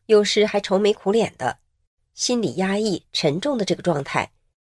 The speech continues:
不同样是关吗？为什么就没有这么重视呢？为什么就不棒喝一下自己呢？而且对同修状态的着急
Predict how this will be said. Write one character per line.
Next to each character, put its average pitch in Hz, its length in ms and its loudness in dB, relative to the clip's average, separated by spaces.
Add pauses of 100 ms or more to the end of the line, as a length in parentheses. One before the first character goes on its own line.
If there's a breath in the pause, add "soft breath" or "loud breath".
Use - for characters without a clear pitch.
(180)
不 311 100 -2
同 165 260 -2
样 254 140 2
是 185 160 0
关 165 220 4
吗？ 143 280 0 (720)
为 302 120 -2
什 214 160 -2
么 208 120 4
就 220 120 4
没 185 140 4
有 208 140 4
这 233 120 -4
么 202 120 0
重 247 180 0
视 180 200 -2
呢？ 156 200 0 (640)
为 330 120 2
什 214 160 0
么 233 120 2
就 247 100 2
不 208 140 -2
棒 247 260 -2
喝 262 180 2
一 185 120 4
下 208 240 0
自 254 200 -4
己 123 220 -6
呢？ 135 260 -8 (840)
而 247 140 2
且 220 180 2
对 226 160 4
同 226 220 -2
修 269 180 2
状 254 220 0
态 226 140 -2
的 196 100 2
着 185 220 2
急 185 360 -2